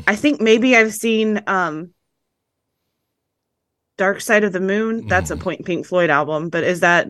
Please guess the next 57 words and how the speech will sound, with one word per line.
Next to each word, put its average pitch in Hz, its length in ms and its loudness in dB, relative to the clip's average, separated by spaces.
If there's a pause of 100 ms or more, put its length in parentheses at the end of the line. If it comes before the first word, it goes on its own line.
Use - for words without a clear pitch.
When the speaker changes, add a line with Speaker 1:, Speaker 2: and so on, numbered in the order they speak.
(240)
Speaker 2:
I 113 120 2
think, 190 100 4
Speaker 1:
one? 202 300 0
Speaker 2:
uh, 113 320 4
I 113 160 4
think 131 220 -2
so. 143 200 2
I'll 143 140 6
be 180 120 0
honest 120 300 -2
with 101 160 -8
you. 71 160 -12 (100)
I've 117 220 2
been 127 160 0
very 117 240 -2
hit 107 160 -8
or 92 80 -8
miss 90 240 -8
with 90 80 -10
Transformers. 78 600 -10
And 92 100 -12
if 95 100 -12
you're 190 140 -2
here 185 180 -2
for 151 120 -4
this 143 120 -6
podcast 127 440 0
for 95 100 -12
Transformers 110 560 -6
knowledge, 107 340 -2
this 95 120 -10
is 85 80 -14
probably 104 300 -4
not 107 120 -4
the 101 80 -16
podcast 101 460 -2
for 110 200 -6
you. 123 200 -6 (420)
Um, 104 320 4
but 123 180 2
I've 147 180 6
only 180 180 2
watched, 120 240 2
I 110 60 2
think, 120 200 -4
two - 180 -2
or 127 80 0
three 117 200 -4
of 107 60 -2
these 98 200 -6
movies. 107 340 -4
But - 400 0
since - 260 -2
they 127 100 0
kinda 110 280 0
resurrected 101 1080 -2
them, 151 380 -4